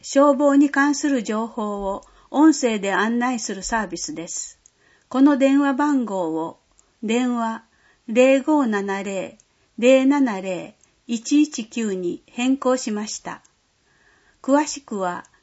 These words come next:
消防本部ホームページで確認してください。市ホームページのキューアールコードが表記してあります。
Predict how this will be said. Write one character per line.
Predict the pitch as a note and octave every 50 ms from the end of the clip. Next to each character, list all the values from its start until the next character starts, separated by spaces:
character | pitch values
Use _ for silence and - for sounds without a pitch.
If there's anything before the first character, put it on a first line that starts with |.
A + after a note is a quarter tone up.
| _
消 | - - - C4+ C#4 C#4+ C#4+
防 | B3+ D4 C#4+ C#4+ C#4
本 | C#4 D4 C#4+ C#4 B3 A3
部 | G#3 F#3+ F3 -
ホ | - - B3 B3 C4
ー | C#4
ム | C#4+ C#4+
ペ | C#4 - D#4 D#4
ー | C#4
ジ | - A3 F#3+
で | G3 F#3+
確 | - G3 F#3+ - A3+
認 | G#3+ G#3 G#3 G#3 G#3
し | G#3 -
て | - G#3
く | G#3 - F#3
だ | F#3+ F#3+ G3
さ | - - F#3+ F3
い。 | - G#3+ G#3+ _ _ _ _ _ _ _ _ _ _ _ _ _ _ _ _ _ _
市 | - - - - A#3+ A#3 - - _ _ _ _ _
ホ | - C4 C4+ C#4
ー |
ム | C#4+ D#4 D4
ペ | D4 D#4 D#4 D4 C4
ー |
ジ | A3 A3 G3+
の | F#3 F3+ F3+ - - G#3+ -
キ | - - C4+
ュ | D4 D4
ー | C#4+ C#4+ D4
ア |
ー | D4
ル | C#4+ D4 C#4+
コ | - - D4+ C#4+
ー | B3
ド | G#3+ G3+ F#3+
が | F3+ F#3+ - -
表 | B3+ A#3+ A3+ A3+
記 | - F#3+
し | - -
て | - - F#3+
あ | F3+ F3
り | E3+ F3+ E3+
ま | F3 E3 F3
す。 | - - - - - _ _